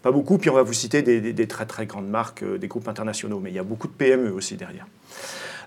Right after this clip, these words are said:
Euh, en tout cas, si je regarde les chiffres de Carrefour, Bompard a un très bon salaire, hein, très belle augmentation de salaire, et les, le bénéfice de Carrefour au premier semestre,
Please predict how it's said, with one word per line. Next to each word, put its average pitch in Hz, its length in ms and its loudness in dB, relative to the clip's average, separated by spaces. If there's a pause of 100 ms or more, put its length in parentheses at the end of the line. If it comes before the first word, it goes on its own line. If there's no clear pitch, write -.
Euh, 123 400 8
en 131 60 0
tout 147 100 -2
cas, 185 160 10
si 147 120 -2
je - 120 -2
regarde 127 340 6
les 107 180 0
chiffres 113 220 -2
de 110 60 -2
Carrefour, 151 480 4
Bompard 120 340 2
a - 40 -2
un - 20 -6
très - 160 -4
bon 113 100 -4
salaire, 135 360 0
hein, 139 100 -6
très - 100 -8
belle 110 160 0
augmentation 107 480 -6
de 104 60 -8
salaire, 151 400 2
et 123 60 6
les, 117 200 4 (400)
le - 80 -8
bénéfice 185 480 8
de 120 80 0
Carrefour 113 400 0
au 104 60 -2
premier 117 320 -2
semestre, 175 500 4